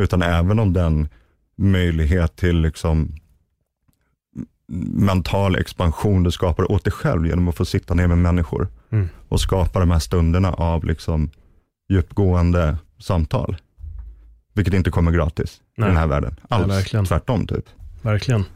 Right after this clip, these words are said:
Speaker 1: Mm.
Speaker 2: Men hur kände du själv när, när, när ni drog igång eran podd?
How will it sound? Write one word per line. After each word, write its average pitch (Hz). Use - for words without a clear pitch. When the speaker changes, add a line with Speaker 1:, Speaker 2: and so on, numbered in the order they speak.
Speaker 1:
Mm. 92
Speaker 2:
Men 135
hur 165
kände 156
du 175
själv 160
när, 127
när, 123
när 120
ni 139
drog 127
igång 110
eran 117
podd? 82